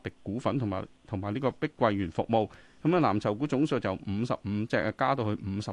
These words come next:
八隻嘅。噉一啲本來大家好期望加入嘅股份啊，未見到有噉樣嘅行動出現啦。噉另外咧，就係一啲重磅股份啦，譬如話友邦啊、騰訊啊，噉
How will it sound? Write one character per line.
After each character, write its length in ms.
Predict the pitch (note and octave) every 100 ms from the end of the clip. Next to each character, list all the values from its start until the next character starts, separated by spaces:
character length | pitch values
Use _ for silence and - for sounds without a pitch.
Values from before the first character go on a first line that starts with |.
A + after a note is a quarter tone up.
| -
八 160 | G2+
隻 160 | G2 A2 F2+
嘅。 140 | G#2+ F2+ - -
噉 80 | C#3
一 80 | D3+
啲 360 | D3+ D#3+ D#3 D3
本 100 | C#3+
來 80 | G2+
大 80 |
家 100 | G#2+
好 100 | C#3+
期 200 | C#3+ G2 F#2+
望 320 | G2+ G#2 G#2+
加 200 | C#3+ A#2+
入 60 |
嘅 100 | G#2+
股 140 | A2 A2+
份 160 | C3+ A#2+
啊， 200 | A2 G2+
未 120 | G2 F#2+
見 160 | A#2
到 100 | G#2
有 680 | A#2+ C3 A2 F#2+ G#2+ G2+ G#2
噉 0 |
樣 200 | G#2+ B2
嘅 80 | A#2+
行 120 | F#2+
動 100 | G2+
出 120 | -
現 180 | A#2+ G#2+
啦。 160 | C3 B2 - - -
噉 180 | C4 A#3+
另 140 | E3
外 140 | D#3+
咧， 120 | G3 G#3
就 100 | C#3+
係 60 |
一 40 | D#3+
啲 220 | F#3+ G3+
重 240 | - B2
磅 280 | C#3 G#2+ D3
股 260 | D#3 G2 A#2
份 180 | C3 A2
啦， 120 | C3
譬 60 | B2+
如 60 |
話 60 | G2
友 220 | F#2 F#2+
邦 200 | G#2+ C#3 B2+
啊、 60 |
騰 180 | A2 G2 G#2
訊 240 | - G2+
啊， 80 | G2
噉 160 | A#2